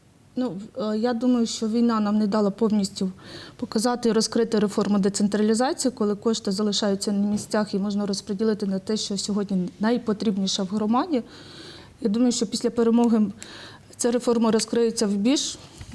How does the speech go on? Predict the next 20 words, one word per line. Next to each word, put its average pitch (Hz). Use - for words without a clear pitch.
е, -
масштабному, 214
е, 226
варіанті, 214
і 208
ми 220
будемо 214
бачити, 208
більш 226
зможемо 214
аналізувати, 208
е, 190
недоліки 214
і, 208
і 220
доль-, 220
і 208
плюси, 233
і 226
мінуси 208